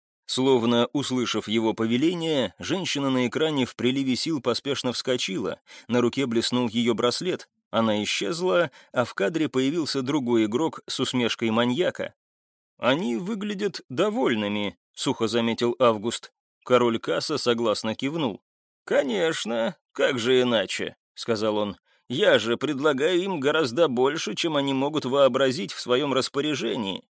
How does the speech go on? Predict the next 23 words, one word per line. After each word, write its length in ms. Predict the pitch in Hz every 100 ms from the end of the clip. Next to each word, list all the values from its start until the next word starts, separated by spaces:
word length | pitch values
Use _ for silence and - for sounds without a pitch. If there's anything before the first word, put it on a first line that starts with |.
| _
Я — 640 | 113 107 - 175 107 87 -
величайший 1120 | - 107 139 214 214 - - 240 196 - 196 190
из 240 | 175 156
благодетелей 960 | 135 180 165 165 139 202 - 180 175 170
этого 400 | 160 160 160 156
королевства». 840 | 156 160 185 208 - - 90 80 - _ _ _ _ _ _ _ _
А 140 | 185
теперь 640 | 226 180 131 160 214 202 113 - _
перед 300 | 127 131 127
Августом 640 | 185 147 151 - 147 117
раскинулись 640 | 120 - 180 156 143 127
просторы 560 | - 120 120 - 156 127
провинции 720 | - 107 135 123 117 117 113
Эйги, 720 | 135 120 110 110 160 113 -
нескончаемые 880 | - 104 - 117 113 123 117 117 117
поля 460 | 98 110 113 147 131
и 60 |
открытые 520 | 101 95 113 117 110 107
равнины, 560 | 110 101 139 143 131
протянувшиеся 800 | 107 110 117 127 120 120 113 110
до 140 | 107 107
самого 360 | 117 113 110
горизонта. 720 | 110 117 117 127 156 101 -